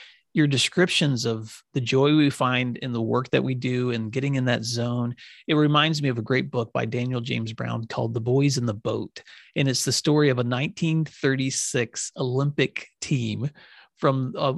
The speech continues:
from Washington State it, that competed. And so it's a, it's an old story. But when I read this book, it was following the life of one of the rowers who'd just grown up in really rural Washington State. And he,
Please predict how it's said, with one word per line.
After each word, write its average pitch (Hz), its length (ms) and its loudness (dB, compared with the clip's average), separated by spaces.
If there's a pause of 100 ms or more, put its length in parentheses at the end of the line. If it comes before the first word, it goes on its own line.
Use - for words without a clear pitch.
from 135 180 -2
Washington 127 640 0
State 117 500 -4
it, 170 220 -8
that 143 220 -2 (160)
competed. 143 600 -4
And 151 140 -2
so 185 140 2
it's 175 140 0
a, 180 140 -2
it's 202 120 2
an 170 120 0
old 170 360 2
story. 117 560 -2 (400)
But 170 80 4
when 165 120 4
I 160 60 4
read 180 260 4
this 170 200 2
book, 131 520 0
it 156 100 -2
was 143 260 -2
following 151 480 0
the 139 80 -2
life 127 320 0
of 123 100 -4
one 127 220 -4
of 127 80 -4
the 135 80 2
rowers 117 640 0
who'd 123 160 -6
just - 240 -4
grown 127 220 0
up 117 120 -4
in 117 160 -4
really 120 360 -4
rural 127 320 -2
Washington 117 600 -4
State. 113 460 -6
And 113 160 -8
he, - 140 -10